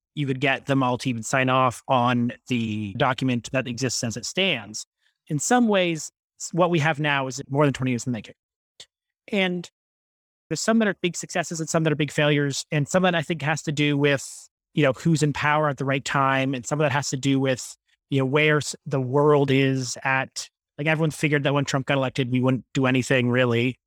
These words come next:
And then in and amongst all of that is also just, like, you know, it's a, it's an experience. It's a set of people who keep coming back to these conversations.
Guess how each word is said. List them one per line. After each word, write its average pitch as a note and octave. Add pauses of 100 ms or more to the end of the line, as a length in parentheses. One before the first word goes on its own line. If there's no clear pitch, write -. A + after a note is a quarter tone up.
And C3+
then B2+ (420)
in A3+
and B3+
amongst A3+
all E3+
of D3
that C#3 (140)
is D#3+
also F3+
just, D#3+
like, C#3+
you D3
know, B2+
it's F#3
a, G3+ (100)
it's F#3
an F#3+
experience. F3
It's C#3+
a D3
set G3+
of G#3
people E3+
who D3+
keep F3+
coming F3+
back C#3+
to -
these C#3+
conversations. C3